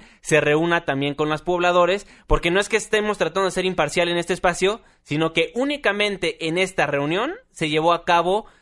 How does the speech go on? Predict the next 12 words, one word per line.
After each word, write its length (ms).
ahora 320
sí, 340
que 100
la 120
versión 520
de 180
la 140
Policía 600
Federal. 500
Y 100
bueno, 380
también 520